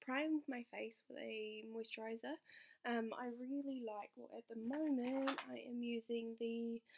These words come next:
Whitening Moisturizing Colour Control Base. Uh, rad-, it's a C C cream. Um, and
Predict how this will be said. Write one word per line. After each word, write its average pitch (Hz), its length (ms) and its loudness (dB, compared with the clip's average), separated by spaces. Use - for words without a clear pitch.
Whitening 311 560 2
Moisturizing 254 720 0
Colour 240 240 -4
Control 220 400 -4
Base. - 540 0
Uh, 226 180 -6
rad-, 226 300 -4
it's 233 160 -4
a 220 80 -2
C 240 240 -2
C 233 240 -4
cream. 359 380 -4
Um, 214 480 -2
and 240 800 -8